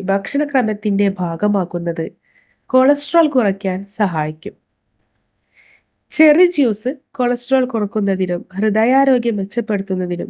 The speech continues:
ഫലപ്രദമാണെന്ന് പഠനങ്ങൾ പറയുന്നു. അതിനാൽ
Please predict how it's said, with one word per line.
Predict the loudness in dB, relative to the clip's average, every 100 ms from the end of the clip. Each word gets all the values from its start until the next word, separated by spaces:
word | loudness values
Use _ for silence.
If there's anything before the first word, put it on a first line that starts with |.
| -4
ഫലപ്രദമാണെന്ന് | 0 0 0 2 2 2 -2 -4 -4 -2 0
പഠനങ്ങൾ | 2 0 -2 -4 -6
പറയുന്നു. | -6 -6 -6 -10 -14 _ _ _ _ _ _ _ _ _ _ _ _ 2
അതിനാൽ | 4 4 2